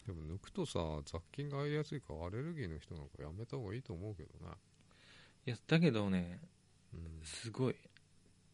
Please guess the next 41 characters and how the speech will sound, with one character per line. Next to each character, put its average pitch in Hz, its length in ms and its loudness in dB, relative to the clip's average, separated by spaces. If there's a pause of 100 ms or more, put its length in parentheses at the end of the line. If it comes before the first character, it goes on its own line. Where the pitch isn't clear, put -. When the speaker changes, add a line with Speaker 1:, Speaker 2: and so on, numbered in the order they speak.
(460)
Speaker 1:
う 92 40 -6
ん。 73 280 -8 (160)
Speaker 2:
抜 107 240 -2
け 123 160 6
る。 - 160 2 (1300)
Speaker 1:
頭 123 320 -2
の 123 100 0
毛 117 140 0
も 107 100 0
や 104 60 -2
っ - 20 -2
て - 140 -6
ほ 95 80 -4
し - 100 -8
い - 40 -8
ね。 - 60 -8 (1500)
Speaker 2:
い 139 120 4
や、 139 100 8 (120)
頭 165 280 10
の 196 120 10
毛 196 120 8
に 180 80 12
つ - 120 0
い 117 40 6
て 110 120 2
は 95 60 4
や 87 140 -2
ば 151 80 4
い 160 80 8
よ、 104 140 2
あ 87 60 0
れ。 85 120 -8 (760)
Speaker 1:
う - 20 -10
ん。 85 1300 -12
ま 156 100 -2
あ、 - 20 0
あ 185 60 -2
と 120 180 2
は 87 100 6
あ 82 40 2
の、 73 520 -4